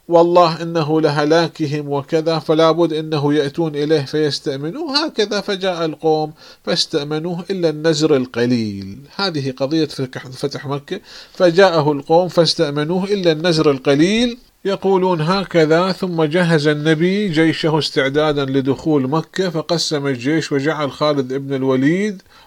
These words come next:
على المجنبة اليمنى، والزبير بن العوام على المجنبة اليسرى، وجعل أبا عبيدة بن الجراح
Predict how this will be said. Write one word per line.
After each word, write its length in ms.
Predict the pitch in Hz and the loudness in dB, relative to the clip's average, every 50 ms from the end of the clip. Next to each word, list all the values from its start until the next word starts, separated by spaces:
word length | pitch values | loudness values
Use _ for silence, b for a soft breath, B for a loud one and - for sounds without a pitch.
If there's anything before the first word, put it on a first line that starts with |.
| b | b
على 300 | - 123 135 151 151 151 | -4 0 2 4 4 4
المجنبة 600 | 147 139 135 139 151 143 139 143 147 143 135 139 | 4 4 2 2 0 0 0 0 0 2 4 4
اليمنى، 440 | 135 127 127 135 156 160 165 165 170 | 4 4 2 2 0 0 0 0 0
والزبير 800 | 180 185 185 175 165 147 127 123 139 139 131 156 160 151 147 143 | 0 2 4 4 4 4 2 2 2 2 4 6 4 6 4 4
بن 140 | 135 131 139 | 0 0 -2
العوام 640 | 139 127 120 135 139 139 139 139 151 156 151 143 139 | -2 0 2 4 4 4 6 4 4 2 0 -2 -2
على 200 | 135 143 143 143 | -2 0 2 2
المجنبة 580 | 139 135 139 151 143 147 143 143 139 131 139 | 2 2 0 -2 -2 0 0 0 0 2 2
اليسرى، 800 | 131 127 123 120 117 120 143 175 170 - - 180 175 180 185 190 | 2 2 0 -2 0 2 2 2 2 2 0 0 0 0 0 0
وجعل 540 | 185 180 165 151 147 156 165 147 156 151 147 | 0 0 0 2 2 2 2 2 2 2 2
أبا 240 | 147 143 143 143 143 | 2 2 2 0 0
عبيدة 480 | 135 127 135 131 131 147 147 139 143 135 | 0 2 0 0 2 2 2 2 2 0
بن 180 | 131 131 143 | 0 -2 -4
الجراح 720 | 139 127 131 135 135 123 127 147 165 165 151 135 - - | -4 0 2 2 2 2 4 2 4 4 4 2 -2 -8